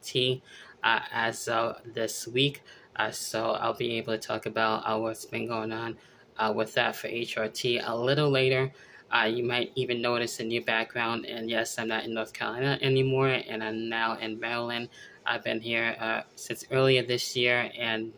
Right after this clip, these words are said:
been able to settle in, and has been really cool. Uh, a lot better than North Carolina. It's more like New York, where I'm originally from. Uh, so there's kinda, like, different, uh, similarities,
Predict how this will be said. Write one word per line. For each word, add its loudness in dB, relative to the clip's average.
been -6
able -4
to -8
settle 0
in, 0
and -4
has -2
been -10
really -6
cool. -4
Uh, -2
a -2
lot 2
better 4
than -4
North -4
Carolina. -2
It's -10
more 4
like 2
New 0
York, 0
where 0
I'm -4
originally -6
from. -2
Uh, 2
so -2
there's -4
kinda, 0
like, -4
different, -8
uh, -4
similarities, 0